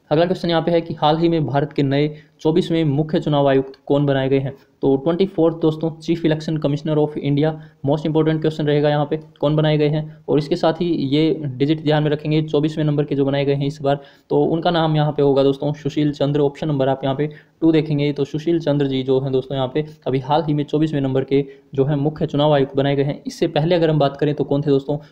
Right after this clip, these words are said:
ऑप्शन नंबर वन में आप देख सकते हैं कि सुनील अरोड़ा जो हैं दोस्तों, वो यहाँ पे तेईसवें नंबर के मुख्य चुनाव आयुक्त थे, अभी चौबीस में बने हैं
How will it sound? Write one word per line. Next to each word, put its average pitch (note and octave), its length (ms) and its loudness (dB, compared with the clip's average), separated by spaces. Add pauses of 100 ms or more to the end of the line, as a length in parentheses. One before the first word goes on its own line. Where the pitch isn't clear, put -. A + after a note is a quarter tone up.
(100)
ऑप्शन D3 220 -2
नंबर C#3 160 2
वन C#3+ 140 0
में D3+ 100 2
आप C#3+ 60 0
देख C#3+ 200 -4
सकते - 180 -8
हैं C#3+ 140 0
कि C#3 100 -2
सुनील D#3 320 0
अरोड़ा C#3+ 280 2
जो C3+ 140 2
हैं C3 100 -2
दोस्तों, C3 240 -2 (340)
वो D3 180 2
यहाँ D3+ 180 0
पे D#3+ 120 -4
तेईसवें D#3+ 420 0
नंबर C#3 220 2
के C#3 80 -4
मुख्य C#3 220 -2
चुनाव C3 340 0
आयुक्त C3+ 300 -2
थे, D3+ 80 2
अभी C#3 160 0
चौबीस D#3 320 -2
में C#3 100 0
बने C3+ 140 0
हैं D3 180 -4